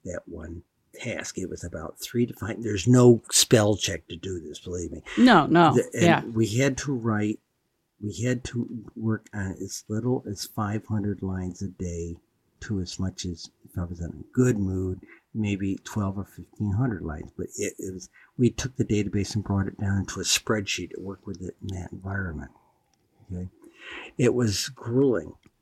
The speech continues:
Speaker 1: It was like going back to work at Lockheed eight hours
Speaker 2: Yeah.
Speaker 1: a day, forty hours a week. Okay? But when we got done, we had a pretty pristine setup. So I started building the reports for every single state,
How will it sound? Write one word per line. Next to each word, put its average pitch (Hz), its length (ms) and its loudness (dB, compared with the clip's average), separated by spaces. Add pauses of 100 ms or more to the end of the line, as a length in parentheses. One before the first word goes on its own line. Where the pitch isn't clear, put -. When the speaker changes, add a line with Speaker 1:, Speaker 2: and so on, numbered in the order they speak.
Speaker 1:
It 117 80 -2
was 123 140 -2
like 127 120 0
going 113 260 0
back 104 240 -4
to 117 60 -6
work 92 220 -4
at 90 100 -2
Lockheed 104 440 -6 (1400)
eight 110 160 0
hours 104 180 4
Speaker 2:
Yeah. 170 180 10
Speaker 1:
a 156 40 6
day, 90 100 0
forty 95 380 -8
hours 90 160 -8
a 85 60 -8
week. 78 160 -12 (160)
Okay? 87 260 -10 (580)
But 120 300 2 (200)
when 107 120 -2
we 101 80 -2
got 95 320 -4
done, 120 380 2
we 95 180 -6
had 101 160 -4
a 98 60 -4
pretty 104 420 -10
pristine 92 680 -8
setup. 90 420 -6 (580)
So 95 600 -6 (340)
I 107 160 -4
started 107 540 -2
building 104 640 -4 (340)
the 95 100 -10
reports 92 1040 -6 (120)
for - 180 -8 (100)
every 98 240 -8
single 90 480 -10
state, - 580 -8